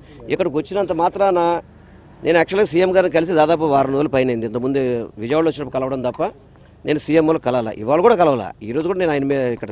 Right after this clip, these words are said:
సీఎంఓ ఆఫీస్లో పని ఉంది, అధికారులతో కలిసి అన్న పని చేసుకుంటూ వస్తున్నాను.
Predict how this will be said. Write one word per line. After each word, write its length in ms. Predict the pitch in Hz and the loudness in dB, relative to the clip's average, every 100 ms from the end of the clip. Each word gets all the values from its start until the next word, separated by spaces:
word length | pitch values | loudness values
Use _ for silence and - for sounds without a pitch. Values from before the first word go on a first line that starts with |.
| 104 | -8
సీఎంఓ 280 | 127 143 151 | -6 -2 -2
ఆఫీస్లో 240 | 143 127 143 | -4 -8 -6
పని 120 | 127 143 | -2 0
ఉంది, 160 | 156 214 - - - - 110 | 0 -2 -6 -20 -20 -14 -10
అధికారులతో 440 | 110 - 156 139 160 | -6 -4 -4 -6 -8
కలిసి 200 | 143 139 170 | -8 -4 -4
అన్న 120 | 202 - | -4 -2
పని 120 | 175 180 | -2 -2
చేసుకుంటూ 260 | 131 147 127 | -4 -4 -6
వస్తున్నాను. 320 | 127 113 | -6 -8